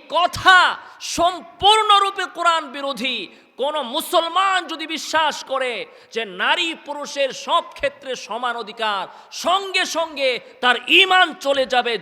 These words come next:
জোরে বলেন নাউজুবিল্লাহ। নারী এবং পুরুষের মধ্যে যে পার্থক্য, এই পার্থক্য কি বাইতুল মোকাররমের ইমাম সাহেব করছে?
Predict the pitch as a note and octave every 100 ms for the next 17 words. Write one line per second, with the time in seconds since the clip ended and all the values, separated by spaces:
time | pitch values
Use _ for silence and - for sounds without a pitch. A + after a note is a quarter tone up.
0 | C#3 B3 C4+ A#3+ A3+ G3+ G3 F#3+ E3+ E3+
1 | D#3 C#3+ C#3 B2+ A2+ G#2+ - - C3+ G3
2 | C4+ D4 C#4 B3+ B3 - G3 C#4 - C4+
3 | A3 G3+ E3 C3+ G#3 A3+ F#3+ - D3 -
4 | - G3+ - C#3+ G#2+ - _ _ _ E3
5 | A#3+ C4 A#3+ B3 - D4+ D4+ D#4 D4 D#4
6 | C#4 A3 - _ _ _ _ C3+ G#3 G#3+
7 | G3+ F#3 F#3 F#3 G3+ G3 G#3 G#3 A#3+ -
8 | G3+ - C#4 G3+